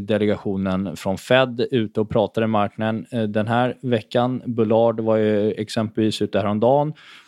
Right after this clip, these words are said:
och, eh, hintade lite om att det skulle kunna bli aktuellt med en sjuttiofem procent i,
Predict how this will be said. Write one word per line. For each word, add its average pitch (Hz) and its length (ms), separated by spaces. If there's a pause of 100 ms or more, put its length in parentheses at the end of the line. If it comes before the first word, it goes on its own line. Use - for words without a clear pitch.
(340)
och, - 400
eh, 98 640
hintade 104 720
lite 113 340
om 117 220
att 110 180
det 101 100
skulle 104 360
kunna 120 200
bli 107 100
aktuellt 107 460
med 104 120
en 101 60
sjuttiofem 107 580
procent 107 640
i, 104 420